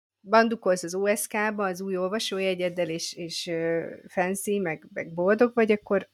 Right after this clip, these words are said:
akkor adj, adj valami életjelet, jó? Csak úgy mondom. Mert azért néha a Telegram csatornában elég érdekes figurák, és ezt a szó legjobb értelmében mondom, elég érdekes figurák bekeverednek, mint így utólag,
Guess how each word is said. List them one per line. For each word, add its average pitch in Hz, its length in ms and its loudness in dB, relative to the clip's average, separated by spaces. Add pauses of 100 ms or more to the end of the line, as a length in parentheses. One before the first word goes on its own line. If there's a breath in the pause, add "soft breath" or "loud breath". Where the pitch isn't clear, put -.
(140)
akkor - 460 -4
adj, 170 280 0
adj 170 240 -2
valami 156 400 -2
életjelet, - 680 -10
jó? 339 140 4 (520)
Csak - 240 -14
úgy 208 200 -6
mondom. - 560 -14 (140)
Mert 285 140 -2
azért 392 260 2 (260 loud breath)
néha 202 560 2
a 202 260 -4
Telegram 175 440 0
csatornában 185 680 -4
elég 160 240 -2
érdekes 170 460 -4
figurák, 185 480 -2 (200 soft breath)
és 190 140 -8
ezt 196 160 -6
a 214 40 -2
szó 226 320 0
legjobb 254 420 2
értelmében 175 680 -2
mondom, 165 460 -6 (320 soft breath)
elég 202 280 2
érdekes 175 400 2
figurák 170 420 0
bekeverednek, 156 800 -2
mint 170 240 -6
így 180 160 -4
utólag, 180 480 0